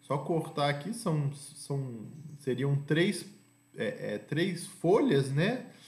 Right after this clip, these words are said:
É, é, é, três, três folhas frente e verso,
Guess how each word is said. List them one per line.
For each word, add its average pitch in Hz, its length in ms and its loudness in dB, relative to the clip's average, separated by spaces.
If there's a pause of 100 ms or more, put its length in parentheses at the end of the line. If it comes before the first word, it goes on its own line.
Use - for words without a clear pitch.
(260)
É, 113 80 -6
é, 113 500 -4
é, 110 140 -6 (120)
três, 160 800 0 (600)
três 165 260 2
folhas 156 480 2
frente 151 460 -2
e - 20 2
verso, 180 600 0